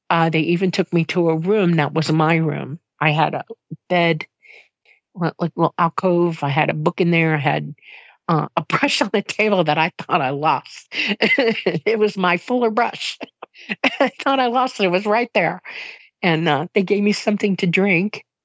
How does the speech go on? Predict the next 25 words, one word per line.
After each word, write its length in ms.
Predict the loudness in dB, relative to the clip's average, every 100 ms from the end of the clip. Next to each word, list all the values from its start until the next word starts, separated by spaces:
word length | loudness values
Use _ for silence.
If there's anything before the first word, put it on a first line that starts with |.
| _
and 300 | -2 0 2
that 200 | 0 0 0
helped 240 | -2 -2
calm 220 | -2 0
me 100 | 0
down. 400 | 0 0 0 -2 -4
And 100 | -2
then 140 | 0 0
they 100 | 0
took 240 | -4 -4
me 60 | -2
back 280 | 0 0 -2
up 140 | -4
to 120 | -2
where 140 | 0 2
Mama 320 | 0 0 -2
was 280 | -4 -8 -2
on 140 | 0
the 80 | 0
bridge, 420 | 0 -2 -2 -10 _ -20 -20 -20 _
and 100 | 0
they 100 | 2 2
sat 260 | 0 0
me 80 | 2
down. 380 | 2 2 0